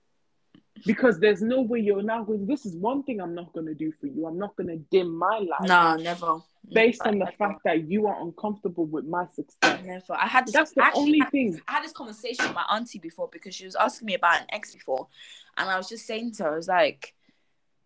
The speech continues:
Speaker 2: "I wanna do this, I wanna do that." Like, I, like, but it seems like he wants me to be under him.
Speaker 1: But that's the thing. That's the only thing I, this is, this is why I asked this question,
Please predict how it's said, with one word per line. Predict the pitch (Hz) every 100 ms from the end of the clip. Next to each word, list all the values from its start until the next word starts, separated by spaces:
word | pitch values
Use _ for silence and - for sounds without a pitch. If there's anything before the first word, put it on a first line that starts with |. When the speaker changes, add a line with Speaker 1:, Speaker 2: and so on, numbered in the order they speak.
| _ _ - - - _ _ _ _ _ _ -
Speaker 2:
"I | 262
wanna | 302 294
do | 214 254 208
this, | 262 247 226
I |
wanna | 226 262 220
do | 233 220
that." | 233 175
Like, | -
I, | - 233 247 226 - 185
like, | 196 175 - - _ _ _ -
but | - 143
it | 208
seems | 226 247
like | 247
he | 196
wants | 185 208
me | 214
to | -
be | 180 -
under | 190 214 185
him. | 165 135 - _ _ _ _ _ _ - _
Speaker 1:
But | 226 208
that's | 233 -
the | 208
thing. | 233 220
That's | 240 -
the | 311
only | 285 302
thing | 311 294 233
I, | 196 -
this | 381 -
is, | 359 208 -
this | 359 -
is | 349 247
why | 240
I | 185 196
asked | - 196
this | 180
question, | - - 160